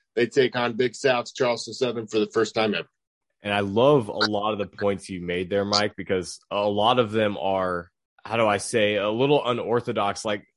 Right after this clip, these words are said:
Speaker 2: it's not exactly the stats that stand out, but the human aspect of it, which is, hey, you know, we have seven overtimes in the last game. And there was a lot of that feeling once that game was over of,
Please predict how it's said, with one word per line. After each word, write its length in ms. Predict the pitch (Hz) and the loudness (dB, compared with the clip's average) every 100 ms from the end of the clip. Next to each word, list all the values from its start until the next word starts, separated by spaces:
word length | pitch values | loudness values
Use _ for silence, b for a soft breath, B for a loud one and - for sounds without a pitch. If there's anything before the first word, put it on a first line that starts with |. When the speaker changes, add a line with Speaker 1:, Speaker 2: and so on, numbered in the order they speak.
| _ _ | _ _
Speaker 2:
it's 240 | 117 110 143 | -10 -4 0
not 160 | 135 | 2
exactly 840 | 123 95 120 117 - 120 110 104 98 | 2 2 0 0 -4 -6 -6 -8 -8
the 200 | 104 101 | -6 -6
stats 560 | 95 - - 117 117 - | -6 -8 -2 0 -2 -4
that 180 | 104 - | -6 -6
stand 340 | - 101 98 | -6 -6 -2
out, 280 | 110 104 104 | -2 -2 0
but 260 | 113 117 | -2 -2
the 380 | 107 101 95 87 _ - | -6 -6 -6 -10 _ -20
human 400 | - 143 139 117 | -4 0 2 0
aspect 640 | 87 127 - - 101 - | 0 -2 -2 -4 -4 -2
of 140 | 95 | -4
it, 120 | 95 92 | -4 -4
which 240 | 98 - | -6 -4
is, 420 | 101 92 87 - _ _ _ _ _ | -4 -4 -8 -16 _ _ _ _ _
hey, 260 | - 110 101 | -2 0 0
you 200 | 92 104 | -4 -4
know, 140 | 98 | -2
we 200 | 92 110 | -2 -2
have 460 | 117 117 107 92 87 _ _ _ _ | 0 2 2 -2 -10 _ _ _ _
seven 480 | - - 120 123 123 | -16 -8 -4 -2 -2
overtimes 640 | 110 117 117 120 117 117 | -2 -2 -2 -2 -4 -4
in 80 | 110 | -6
the 80 | 110 | -4
last 400 | 101 104 110 - | -2 -2 -4 -4
game. 280 | 110 113 110 b b b | -4 -2 -4 b b b
And 220 | 135 143 | 0 2
there 100 | 202 | 2
was 160 | 202 | 2
a 60 | 123 | 0
lot 340 | 107 110 123 | -2 0 -2
of 80 | 117 | -2
that 200 | 107 80 | -4 -6
feeling 520 | - - 113 120 120 | -12 -6 -2 0 0
once 200 | 113 120 | -2 -2
that 220 | - 107 101 | -2 -2 -2
game 180 | 110 | -2
was 160 | 107 92 | -2 -2
over 440 | 101 110 113 110 _ _ - | 0 0 -4 -8 _ _ -8
of, 420 | 110 104 92 - | -2 -2 -2 -10